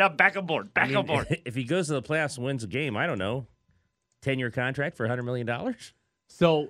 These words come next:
Speaker 3: it's interesting that we are two weeks into Rich Bisaccia being the head coach, and we're already getting quotes about this. 'Cause here's what Derek Carr said after the game on the sideline. "He has the ear of the locker room. He has the pulse. He has the heartbeat,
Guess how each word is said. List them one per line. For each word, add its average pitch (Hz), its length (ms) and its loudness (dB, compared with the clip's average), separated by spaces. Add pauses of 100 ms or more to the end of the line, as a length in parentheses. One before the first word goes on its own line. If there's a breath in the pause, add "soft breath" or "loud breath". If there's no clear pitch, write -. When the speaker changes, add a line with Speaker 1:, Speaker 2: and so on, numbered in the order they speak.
Speaker 3:
it's 156 240 0
interesting 185 560 2
that 117 140 2
we 127 220 2
are 113 180 2
two 156 320 0
weeks 143 320 0
into 120 200 0
Rich 110 240 -2
Bisaccia 107 480 -2
being 101 220 -2
the 95 100 0
head 95 240 -2
coach, 92 360 -2
and 92 120 -2
we're 98 140 -2
already 107 300 0
getting 95 360 -2
quotes 101 380 -4
about 95 320 -12
this. - 180 -12
'Cause 113 160 2
here's 156 200 6
what 123 180 -2
Derek 151 240 0
Carr 139 140 2
said 123 160 0
after 117 240 0
the 107 80 -2
game 101 340 -2
on 98 220 -2
the 95 80 -6
sideline. 90 600 -2
"He 139 280 -2
has 120 380 2
the 110 220 0
ear 147 280 2
of 135 100 -2
the 135 100 4
locker 117 460 0
room. 80 260 -8
He 143 220 2
has 127 340 2
the 113 120 0
pulse. - 500 -2
He 135 140 0
has 120 320 0
the 110 100 0
heartbeat, - 640 -2